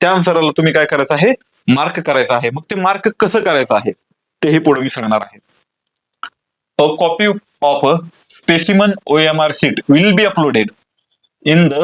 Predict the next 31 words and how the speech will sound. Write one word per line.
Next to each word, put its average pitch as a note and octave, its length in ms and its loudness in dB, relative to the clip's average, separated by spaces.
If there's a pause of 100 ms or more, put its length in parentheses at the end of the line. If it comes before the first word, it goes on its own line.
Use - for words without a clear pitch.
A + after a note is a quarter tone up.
(140)
website C#3+ 440 0
of C#3 120 2 (180)
एनव्हीएस C#3 600 0 (260)
in C3 60 2
the C3+ 160 2
prospectus. - 680 -4 (340)
आता E3+ 180 -4
जी G3+ 220 0
कॉपी G3+ 280 -2
आहे, D#3+ 200 0 (460)
कशाची? F3 340 -2 (800)
ओएमआर F3 560 2
शीटची. C3 480 2 (120)
ती - 440 -2
काय F3 180 2
आहे? E3 340 0 (360)
तर C#3+ 160 2
एनव्हीएसच्या E3 640 2
वेबसाईटवरती C#3 580 2
त्यांनी C#3+ 200 2
दिलेली D3+ 320 0
आहे, C3 180 -2
प्रॉस्पेक्टमध्ये C#3 640 0
दिलेली F3+ 340 2
आहे. - 180 -2 (380)
हम्म? E4 140 4 (540)
तर B2 80 0
पहा, B2 260 -6 (480)
म्हणजे D3+ 200 0
पहिल्या F#3+ 280 0
गोष्टीत G3 260 0